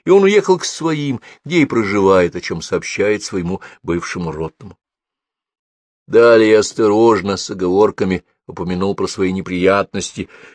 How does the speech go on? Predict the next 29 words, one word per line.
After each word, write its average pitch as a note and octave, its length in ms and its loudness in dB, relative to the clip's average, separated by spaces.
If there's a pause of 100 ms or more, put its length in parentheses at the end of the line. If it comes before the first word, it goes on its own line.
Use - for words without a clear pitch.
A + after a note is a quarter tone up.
Его D#3 260 0
хотят D#3 500 0
упрятать C3+ 580 0
в G2+ 80 -6
дом B2 280 2
инвалидов, A2 720 -4 (480)
по G#2 160 -2
сути, A2 440 -6
приют G2+ 420 -6
для F#2+ 140 -6
безнадёг. F#2 640 -2 (320)
Он A#2 160 -6
не C#3 100 -6
просил D3+ 460 -6
о D3 60 -6
помощи. A2 640 -6 (680)
Как - 260 -10
понял D3 440 -4
Д, C3+ 340 2 (460)
повсюду B2+ 480 -6
он B2 80 -6
получал B2 440 -2
отказ, D#3+ 640 0
и G#2+ 60 -4
вряд A#2+ 340 0
ли F#2+ 100 -6
Д A2+ 300 -4
что-то - 300 -8
сможет. - 600 -8